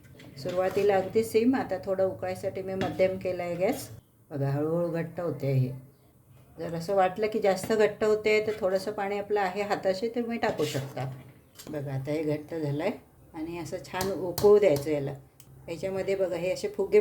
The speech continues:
फुटले पाहिजे. हे छान उकळलं तर तुकडे पडणार नाहीत. दुप्पट पाणी आपलं अगदी बरोबर झालं आहे,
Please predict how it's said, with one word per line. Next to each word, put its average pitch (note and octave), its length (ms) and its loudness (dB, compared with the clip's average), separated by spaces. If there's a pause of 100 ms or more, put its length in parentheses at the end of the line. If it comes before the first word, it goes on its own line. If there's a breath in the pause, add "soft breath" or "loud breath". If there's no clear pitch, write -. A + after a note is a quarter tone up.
फुटले G3 280 2
पाहिजे. C#3 280 0
हे D3 100 -10 (100)
छान G#3 240 2
उकळलं G3+ 480 4
तर G3 140 0
तुकडे G3 280 2
पडणार D#3+ 400 0
नाहीत. C#3+ 360 -4 (300)
दुप्पट G#3 440 0
पाणी G#3+ 280 2
आपलं G#3 240 2
अगदी G3+ 240 4
बरोबर F#3+ 420 6
झालं F#3+ 280 2
आहे, A#3 80 0